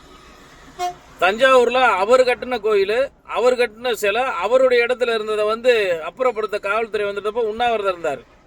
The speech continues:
அப்ப எஸ் பி வந்து அரெஸ்ட் பண்ணுன்னு சொன்னதுக்கு எஸ் பியோட சண்டை போட்டாரு. அதே மாதிரி ரெண்டாயிரத்தி பன்னெண்டுல பெட்ரோல் குண்டு அடிச்ச-, அடிச்சப்ப அப்ப, அப்ப மதுரை எஸ் பியா இருந்தவர் கூட சண்டை போட்டாரு,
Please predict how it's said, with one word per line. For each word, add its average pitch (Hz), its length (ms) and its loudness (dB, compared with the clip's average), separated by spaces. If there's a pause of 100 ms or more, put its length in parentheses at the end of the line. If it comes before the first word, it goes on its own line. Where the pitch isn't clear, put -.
(560)
அப்ப 208 200 0
எஸ் 220 420 2
பி 294 140 -2
வந்து 247 260 4
அரெஸ்ட் 240 340 2
பண்ணுன்னு 233 320 -2
சொன்னதுக்கு 226 260 0
எஸ் 233 260 2
பியோட 262 160 4
சண்டை 208 240 0
போட்டாரு. 151 360 -6 (880)
அதே 254 240 2
மாதிரி 247 320 4
ரெண்டாயிரத்தி 240 460 2
பன்னெண்டுல 240 680 -2 (640)
பெட்ரோல் 269 320 2
குண்டு 240 280 2
அடிச்ச-, 214 360 4
அடிச்சப்ப 220 440 0
அப்ப, 226 320 2
அப்ப 202 220 -2
மதுரை 233 320 4
எஸ் 202 160 2
பியா 233 140 -2
இருந்தவர் 208 300 -2
கூட 220 200 0
சண்டை 214 240 -2
போட்டாரு, 185 400 -4